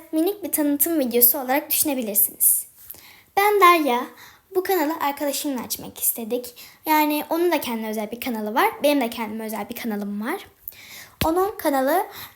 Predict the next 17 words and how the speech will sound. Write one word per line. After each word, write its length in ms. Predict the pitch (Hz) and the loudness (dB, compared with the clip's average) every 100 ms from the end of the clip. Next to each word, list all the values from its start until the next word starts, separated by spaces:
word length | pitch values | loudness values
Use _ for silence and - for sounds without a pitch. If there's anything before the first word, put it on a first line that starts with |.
| - | 0
Elvoyum 600 | 320 311 269 254 311 370 - _ | 2 2 -2 -4 -4 -6 -12 _
X'te. 560 | 269 - - - 220 277 - - | -6 2 2 2 -6 -6 -10 -4
Kendi 320 | 311 302 311 | -2 0 -2
kullanıcı 400 | 320 294 285 - | -4 -4 -4 -4
adlarımızı 600 | 269 269 262 247 247 254 | -6 -4 -4 -2 -2 -2
yazarak 500 | 254 247 254 226 220 | -4 -4 -6 -6 -10
yaptık 420 | 214 214 - 233 | -14 -14 -18 -12
bu 80 | 233 | -12
kanalı. 520 | 233 220 220 247 349 403 - - - - - - - | -12 -12 -10 -8 -8 -10 -18 -20 -20 -20 -20 -20 -12
Ee, 560 | 247 240 240 240 240 240 | -8 -6 -6 -6 -6 0
ve 140 | 370 403 480 - _ _ _ _ - | 2 2 -2 -12 _ _ _ _ -20
bu 340 | - 381 453 - | -6 -2 -2 -2
kanalda 720 | 330 285 269 254 320 381 285 | 0 2 2 0 0 -2 -2
biz 460 | 330 - - - | 0 2 2 0
kreatör 380 | - 320 311 339 | 0 0 2 0
olmayı 300 | 311 247 214 | 0 0 -6
planlıyoruz. 1120 | 220 233 220 220 220 220 233 339 370 - | -8 -8 -6 -6 -6 -6 -6 -4 -4 -6